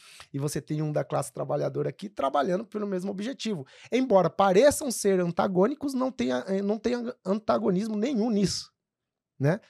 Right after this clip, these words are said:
Não tem, é, visões diferentes de mundo, a mesma visão. Só que, é, é, agora se tratando da esquerda, a esquerda ela, ela é muito volátil, né? Então você tem várias, várias vertentes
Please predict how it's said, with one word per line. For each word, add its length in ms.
Não 120
tem, 500
é, 400
visões 440
diferentes 300
de 80
mundo, 140
a 100
mesma 400
visão. 340
Só 240
que, 240
é, 320
é, 200
agora 400
se 180
tratando 400
da 120
esquerda, 480
a 100
esquerda 320
ela, 120
ela 160
é 60
muito 200
volátil, 540
né? 260
Então 140
você 220
tem 140
várias, 500
várias 720
vertentes 960